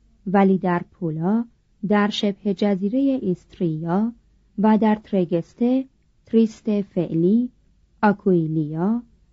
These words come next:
و پاتاویوم یا پادوای فعلی، شهرهای عمده‌ای بر فراز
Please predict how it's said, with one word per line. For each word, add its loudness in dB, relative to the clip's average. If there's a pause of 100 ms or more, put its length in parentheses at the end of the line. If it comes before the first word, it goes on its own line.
(180)
و 2
پاتاویوم 2 (380)
یا 2
پادوای 0
فعلی، 0 (500)
شهرهای 2
عمده‌ای 2
بر 0
فراز -2